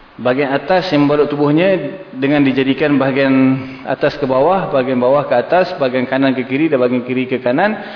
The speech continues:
bagi menyatakan keadaan bertambah hina di depan Allah Ta'ala. Ibnu Majah meriwayatkan daripada Abu Hurairah radhiyallahu anhu, katanya, Rasulullah sallallahu alaihi wasallam telah keluar pada hari meminta hujan, lalu baginda sembahyang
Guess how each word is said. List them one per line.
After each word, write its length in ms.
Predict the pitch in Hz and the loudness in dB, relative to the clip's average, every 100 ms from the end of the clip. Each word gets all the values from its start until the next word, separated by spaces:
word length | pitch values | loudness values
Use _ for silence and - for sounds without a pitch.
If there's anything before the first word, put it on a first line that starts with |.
| - | -14
bagi 400 | 117 120 135 165 | -4 -2 0 0
menyatakan 560 | 135 123 - 127 139 127 | 2 0 -2 -2 0 0
keadaan 720 | 120 120 113 131 135 - - - | 0 2 0 0 -2 -4 -18 -12
bertambah 400 | 120 123 123 117 113 | -4 -2 0 -2 -2
hina 240 | 127 139 | -2 0
di 80 | 117 | 0
depan 240 | 113 131 127 | -2 0 0
Allah 240 | 110 110 | -2 -2
Ta'ala. 360 | 98 98 110 107 107 104 107 - - - - - - - - 127 | -4 -4 0 0 0 -2 -4 -8 -8 -18 -20 -20 -20 -20 -18 -6
Ibnu 160 | 135 | -2
Majah 240 | 147 160 185 | 0 0 0
meriwayatkan 480 | 170 170 165 175 | 2 2 2 0
daripada 240 | 165 156 156 | 0 2 2
Abu 100 | 147 | 2
Hurairah 320 | 151 170 160 151 | 2 2 2 2
radhiyallahu 240 | 147 151 | 0 0
anhu, 80 | 143 | 0
katanya, 320 | 143 151 151 | 0 0 0
Rasulullah 240 | 147 135 | -2 -2
sallallahu 0 | |
alaihi 80 | 139 | 0
wasallam 180 | 151 139 135 | 0 -2 -4
telah 80 | |
keluar 200 | 127 147 135 | -2 -2 0
pada 180 | 139 127 | 0 0
hari 200 | 131 135 139 | 0 0 0
meminta 320 | 131 123 117 | -2 -2 -2
hujan, 360 | 113 123 139 117 117 | -2 0 2 2 0
lalu 140 | 120 | 0
baginda 480 | 117 117 123 123 135 139 139 - - - | 0 -2 -2 2 4 2 0 -6 -12 -12
sembahyang 480 | 127 120 117 143 | -6 -4 -2 0